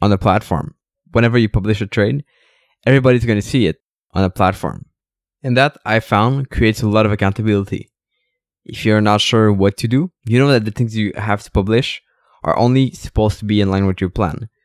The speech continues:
So it's gonna be much easier that way to kind of review everything on your own after. And publishing it shows that this is, like, really what you're looking for. You're not looking for anything else. So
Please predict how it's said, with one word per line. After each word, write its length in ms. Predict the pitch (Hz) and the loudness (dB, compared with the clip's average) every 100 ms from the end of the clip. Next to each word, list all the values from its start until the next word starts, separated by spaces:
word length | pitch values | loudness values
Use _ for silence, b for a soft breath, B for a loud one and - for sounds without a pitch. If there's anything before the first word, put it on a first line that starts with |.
| _ _ _ - | _ _ _ -16
So 60 | |
it's 100 | - | -4
gonna 160 | 127 123 | 0 2
be 120 | 120 | 4
much 300 | 113 127 - | 2 2 0
easier 220 | 113 104 | -4 -2
that 260 | 98 104 - | 0 0 -2
way 100 | 95 | -8
to 100 | - | -6
kind 160 | 92 92 | -6 -4
of 140 | 92 | -4
review 280 | 98 101 95 | -4 -4 -2
everything 520 | 98 110 127 135 147 _ 104 | -2 -2 -2 -6 -8 _ -2
on 60 | |
your 160 | 101 85 | -2 0
own 340 | 98 107 110 - - | 0 0 -2 -6 -4
after. 500 | 101 - 147 185 - _ _ _ _ _ _ _ | -2 0 0 0 -4 _ _ _ _ _ _ _
And 160 | 120 113 | -2 0
publishing 440 | 117 143 - 110 | 2 2 2 0
it 120 | 92 | -2
shows 280 | - 120 110 | -2 0 0
that 100 | 107 | -2
this 160 | 123 151 | -2 -2
is, 100 | 123 | -2
like, 240 | 107 - | -2 -4
really 320 | 101 107 113 | -6 -2 2
what 160 | 113 - | 2 2
you're 80 | 95 | 0
looking 280 | 95 123 110 | 0 0 -4
for. 340 | - 62 - _ _ _ _ | -6 -14 -14 _ _ _ _
You're 120 | - 104 | -2 0
not 140 | 113 | 0
looking 220 | 117 117 | 0 -2
for 300 | - 104 - | 0 -2 -2
anything 380 | - 98 101 104 | -4 -2 0 0
else. 340 | 92 - - _ | 0 -4 -12 _
So 120 | - | -20